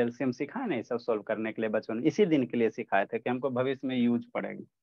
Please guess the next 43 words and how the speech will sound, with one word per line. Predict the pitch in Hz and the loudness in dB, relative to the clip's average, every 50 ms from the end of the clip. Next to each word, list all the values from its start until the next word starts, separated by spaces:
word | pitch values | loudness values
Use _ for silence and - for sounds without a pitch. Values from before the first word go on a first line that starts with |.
| _ _ _ _ _ _ _ _ _ _ - _ _ _ _ - _ _ - - - - - | _ _ _ _ _ _ _ _ _ _ -20 _ _ _ _ -20 _ _ -12 -10 -10 -8 -2
जो | 123 123 156 196 | 2 4 6 6
भी | 190 214 226 | 6 4 2
पीछे | - - 190 190 170 - 214 | 4 4 4 4 6 6 6
आपको | 214 202 202 - 196 | 4 6 4 2 0
पढ़ाए | - - 180 165 147 156 165 185 196 190 | 4 4 4 4 6 6 6 6 6 6
बाबू, | 156 151 143 139 151 170 156 170 | 6 4 4 4 2 -2 -2 -2
है | 226 220 | 0 0
ना, | 170 127 107 98 98 - _ _ _ _ _ _ _ _ _ _ _ _ - | 2 2 0 -2 -4 -10 _ _ _ _ _ _ _ _ _ _ _ _ 0
वो | 139 151 | 0 0
सारा | 151 - 156 160 160 175 180 180 - | 0 2 2 2 4 4 2 4 4
आगे | - 151 147 170 196 196 180 - - | 4 4 4 4 0 0 -4 -6 -4
यूज | 135 123 123 120 123 127 127 123 113 113 - - - _ _ _ - | -2 2 4 4 6 6 4 4 2 -2 -4 -8 -16 _ _ _ -6
होता | 110 - - 110 104 | -6 -2 0 0 0
है। | 101 104 117 - _ _ _ _ _ _ _ _ _ _ _ - - - - - - - - - - - | 0 -2 -8 -14 _ _ _ _ _ _ _ _ _ _ _ -16 -14 -12 -8 -8 -8 -8 -6 -8 -10 0
थ्री | - 170 175 202 | 2 4 4 4
टू | 190 190 202 196 | 4 4 2 4
का | 196 208 190 185 185 180 180 170 196 | 6 6 6 8 8 8 8 6 6
एलसीएम | 175 165 165 160 - - 190 196 190 | 6 6 6 4 4 2 0 2 2
ले | 196 | 2
लो, | 196 202 202 185 - - | 2 0 -2 -4 -4 0
बचपने | 135 135 131 - - 156 160 170 | 0 0 0 2 4 6 6 8
में | 180 180 | 6 6
सिखाए, | - - 170 - - 165 180 180 175 | 4 2 -2 -2 2 4 6 6 6
सिक्स | 156 - - 135 127 120 - - | 4 0 -2 -2 -2 -2 -2 -2
हो | 156 | 0
जाएगा। | 147 151 147 147 151 151 | 2 2 2 2 0 0
थ्री | - - 175 180 | 4 6 6 6
का | 175 190 | 6 6
टेबल | 175 - 180 180 170 | 4 4 4 2 2
पढ़ो, | 165 - 131 117 110 | 2 0 -2 -2 -2
सिक्स | 113 - 139 131 123 - - | -2 -4 -6 -6 -6 -4 -4
कितने | - 143 - 151 165 160 | -6 -2 2 2 2 4
time | 151 139 123 113 | 2 2 2 2
में? | 110 107 | 2 0
टू | - - 139 143 | -2 -4 -4 -4
time | 143 - 147 143 | -2 -2 0 2
में। | 143 143 143 | 2 2 2
numerator | 131 139 131 127 127 131 135 127 143 139 | 0 0 2 2 2 2 2 0 0 0
में | 135 123 113 | 2 0 0
four | - - 117 107 | -2 -4 -2 0
multiply | 113 117 117 110 110 123 120 - 127 131 135 135 | 0 0 0 -2 -4 -8 -6 -2 -2 -2 -2 -2
कर | 135 139 131 | -4 -6 -6
दो, | 123 135 139 | -6 -6 -10